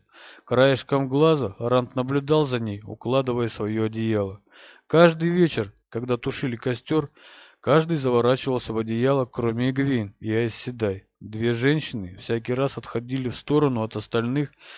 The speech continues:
беседовали час или два и возвращались, когда все уже засыпали. Эгвин расчесывала свои волосы, сто раз проводя по ним гребнем.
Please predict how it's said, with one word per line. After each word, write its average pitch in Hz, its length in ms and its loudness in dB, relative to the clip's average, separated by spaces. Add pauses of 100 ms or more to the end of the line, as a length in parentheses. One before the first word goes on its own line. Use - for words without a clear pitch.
(220)
беседовали 123 720 2
час 131 400 0
или 117 120 0
два 117 380 2 (260)
и 123 80 -2
возвращались, 131 760 4
когда 110 300 -2
все 120 280 0
уже 120 220 2
засыпали. 101 720 -6 (540)
Эгвин 151 580 4 (220)
расчесывала 135 720 2
свои 147 280 4
волосы, 120 580 0 (140)
сто - 300 4
раз 170 220 6
проводя 127 580 2
по 156 180 -4
ним 127 240 -2
гребнем. 107 520 -4